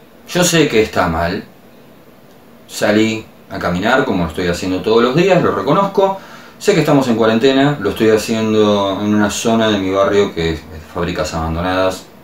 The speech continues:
así que no me cruzo con nadie, pero como se armó un poquito de revuelo, me llegaron algunos mensajes, mensajes privados, eh,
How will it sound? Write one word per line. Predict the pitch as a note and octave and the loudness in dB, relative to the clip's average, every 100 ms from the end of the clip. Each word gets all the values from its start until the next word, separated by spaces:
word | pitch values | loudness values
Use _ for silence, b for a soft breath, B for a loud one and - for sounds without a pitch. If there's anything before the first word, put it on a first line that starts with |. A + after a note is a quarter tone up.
| - | -16
así | E2 | -10
que | D#2+ | -6
no | |
me | D#2 | -6
cruzo | D#2 D#2+ D#2+ | -6 -8 -6
con | E2 | -4
nadie, | F2+ F2+ G2+ A2+ - B B B B B B - - - - - - - | -2 -2 -2 -2 -10 B B B B B B -20 -20 -20 -20 -20 -10 0
pero | C#3 D3+ D3+ | 4 6 4
como | C#3 C3 C3 C3 C3 | 2 2 4 4 2
se | B2 - | 0 -2
armó | C3+ C3+ C3+ | 0 4 2
un | B2+ | 0
poquito | A#2+ A#2+ E3 | -2 0 2
de | F3 | 4
revuelo, | F#3+ G3+ F#3+ D3+ | 6 4 4 2
me | |
llegaron | A#2 G#2 A2 A2 | 2 2 2 2
algunos | A2+ A2 A2+ | 2 2 0
mensajes, | B2 C3+ D#3+ D3+ D#3 D3+ - - - - - - B B B B - - - - - | 0 0 0 2 2 0 -2 -16 -20 -20 -20 -20 B B B B -20 -20 -20 -16 -8
mensajes | G#2 G2 F2 | -4 -2 -2
privados, | F#2 G#2+ A#2+ A#2+ C#3+ - - | 0 4 4 4 2 -2 -2
eh, | G#2 G2+ G2+ G2 F#2+ | 2 4 2 0 -4